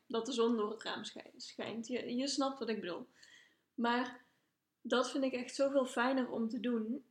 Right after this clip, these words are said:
En ik merk dat ik die plekjes ook echt opzoek. Ehm, mijn vriend werkt ook heel veel thuis. Die zit gewoon achter zijn bureau. Maar ik verplaats echt naar de eettafel, omdat daar de zon schijnt.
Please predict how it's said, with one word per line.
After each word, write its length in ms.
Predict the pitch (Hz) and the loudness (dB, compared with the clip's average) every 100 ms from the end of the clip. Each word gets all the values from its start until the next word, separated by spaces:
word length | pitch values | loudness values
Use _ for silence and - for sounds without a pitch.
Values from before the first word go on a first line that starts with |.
| - | -4
En 160 | 226 | 0
ik 120 | 220 | 0
merk 320 | 226 240 240 233 | 2 2 0 -2
dat 160 | 226 | -2
ik 120 | 226 | -2
die 140 | 214 214 | -4 -6
plekjes 420 | 254 254 - 254 | -4 -2 -2 -2
ook 140 | 226 220 | 0 -2
echt 240 | 226 - | -4 -6
opzoek. 580 | - - - 123 - - _ _ _ _ _ _ _ _ - - | -8 -6 -4 -4 -6 -20 _ _ _ _ _ _ _ _ -16 -8
Ehm, 340 | 214 202 240 - | -6 -4 -8 -6
mijn 260 | 233 226 220 | 0 2 2
vriend 260 | 240 254 | 4 4
werkt 300 | 247 214 208 | 4 -2 -2
ook 120 | 233 | -2
heel 200 | 240 240 | 2 2
veel 200 | 247 214 | 2 0
thuis. 360 | 208 175 202 247 | 0 0 0 0
Die 100 | 240 | -2
zit 180 | 233 220 | -2 -2
gewoon 300 | 262 220 208 | 0 0 0
achter 280 | 240 - 226 | -4 -6 -4
zijn 160 | 220 | -4
bureau. 480 | 214 226 220 196 285 - _ _ _ _ | -4 -2 0 -2 -4 -10 _ _ _ _
Maar 180 | - - | -6 -2
ik 140 | 277 285 | -2 -2
verplaats 560 | 269 - 254 311 311 | -8 -2 2 2 2
echt 260 | - 240 - | -2 -4 -2
naar 140 | 226 | 0
de 100 | 220 | 0
eettafel, 920 | - 277 285 208 202 - 196 202 285 - _ - | 2 2 2 0 -2 -4 -4 -2 -6 -10 _ 0
omdat 440 | 233 254 254 254 | 4 6 6 4
daar 220 | 214 214 | 0 0
de 100 | 220 | -4
zon 280 | 220 254 339 | -2 0 0
schijnt. 520 | - - - - - | -2 -6 -6 -8 -12